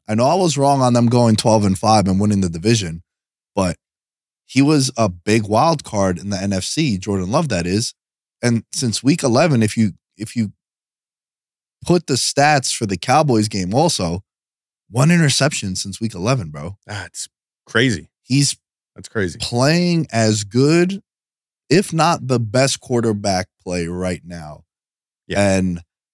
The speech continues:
Speaker 1: he got that swagger, bro. He got that swagger. The team is playing behind them. They're young and dumb. Maybe they don't know any better. Like,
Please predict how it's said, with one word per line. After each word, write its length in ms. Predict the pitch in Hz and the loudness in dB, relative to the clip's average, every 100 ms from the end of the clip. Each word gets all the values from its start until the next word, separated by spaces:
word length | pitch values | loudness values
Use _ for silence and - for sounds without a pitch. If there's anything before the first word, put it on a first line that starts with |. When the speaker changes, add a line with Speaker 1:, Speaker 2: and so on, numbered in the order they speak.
| _ | _
Speaker 1:
he 180 | _ 123 | _ 0
got 220 | 135 170 | 2 0
that 180 | 175 165 | 0 0
swagger, 580 | - - 117 190 165 101 | -2 -4 -2 -2 0 -4
bro. 400 | 80 87 120 143 - _ _ - | -4 -4 -2 -4 -10 _ _ -8
He 80 | 107 | -2
got 180 | 143 | 0
that 180 | 156 147 | 0 -2
swagger. 580 | - 113 120 139 139 151 - _ _ - | -2 -2 -2 0 0 0 -4 _ _ -18
The 60 | |
team 320 | 90 - 123 | -12 -6 -4
is 120 | 131 127 | -4 -4
playing 220 | 131 127 | -4 -2
behind 300 | 127 131 139 | 0 0 -2
them. 180 | 139 139 _ _ - | -4 -8 _ _ 2
They're 100 | 131 | 4
young 320 | 113 131 160 | 4 4 4
and 180 | 135 110 | 2 2
dumb. 340 | 120 151 175 - _ _ _ _ _ | 4 4 2 -4 _ _ _ _ _
Maybe 200 | 113 131 | 2 4
they 140 | 147 151 | 4 4
don't 220 | 143 127 | 4 4
know 180 | 107 135 | 4 4
any 140 | 147 | 4
better. 260 | 147 165 175 | 6 4 6
Like, 180 | 131 | 4